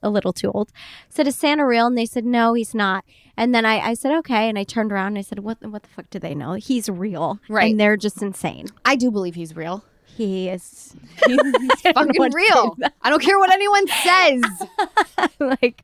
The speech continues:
Speaker 1: uh,
Speaker 2: And he
Speaker 1: okay.
Speaker 2: flies in a sleigh.
Speaker 1: Oh, well, great save.
Speaker 2: Great
Speaker 1: I
Speaker 2: save.
Speaker 1: wish I could have seen your face when she asked you that.
Speaker 2: Mom.
Speaker 1: Yeah.
Speaker 2: When I almost outed Santa Claus not being real to London, what was your reaction?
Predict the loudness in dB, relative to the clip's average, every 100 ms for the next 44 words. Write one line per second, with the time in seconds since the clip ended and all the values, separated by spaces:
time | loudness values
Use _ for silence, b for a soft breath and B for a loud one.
0 | -4 0 0 0 -2 -2 -2 2 4 2
1 | 0 -2 -2 -2 2 2 2 -4 -16 -20
2 | -10 2 4 6 4 2 4 4 4 2
3 | 0 -2 -8 -4 -6 -6 -18 _ _ _
4 | _ _ _ _ _ _ -12 -8 -8 0
5 | 2 2 4 2 2 -2 -2 -6 -4 -6
6 | -4 -4 -4 -4 -4 -10 -10 -4 -2 -2
7 | -6 -10 -14 -12 -6 -4 -4 -4 -8 -8
8 | -6 -8 -10 _ _ _ _ b b b
9 | b 4 6 4 2 2 2 -2 -6 -4
10 | -2 -2 -4 -6 -2 0 2 0 -6 -10
11 | -18 -8 -4 -4 -2 -4 -4 -6 -6 -4
12 | -4 -4 -8 -8 -6 -8 -8 _ -10 -8
13 | -6 -8 -6 -4 -6 -10 -16 -18